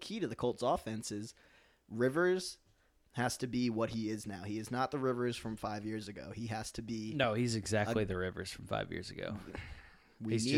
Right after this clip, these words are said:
Speaker 2: just
Speaker 1: him
Speaker 2: older
Speaker 1: to
Speaker 2: and
Speaker 1: be
Speaker 2: has
Speaker 1: the
Speaker 2: more
Speaker 1: game.
Speaker 2: kids.
Speaker 1: <laughs> We need him to manage the game.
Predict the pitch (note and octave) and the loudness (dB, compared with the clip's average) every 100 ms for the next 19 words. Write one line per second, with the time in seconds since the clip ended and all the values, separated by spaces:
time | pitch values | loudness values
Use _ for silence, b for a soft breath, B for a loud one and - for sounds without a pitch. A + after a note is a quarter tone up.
0 | D#3 D3 B2+ A#2+ A2 G#2+ - G#2+ G#2+ A2 | 6 6 6 4 4 4 4 6 6 6
1 | F#2+ B2 G#2 F2 - - - - - - | 4 6 4 2 -2 -10 -12 -20 -20 -20
2 | - - - - - - - - - _ | -20 -20 -20 -16 -10 -10 -10 -20 -20 _
3 | - _ _ - - B B B B B | -20 _ _ -20 -20 B B B B B
4 | B - A#2 B2+ C3+ C3+ A#2+ A2+ A2+ A2 | B -4 0 2 2 4 4 4 2 -2
5 | - G2+ G2 E2+ | -6 -6 -6 -8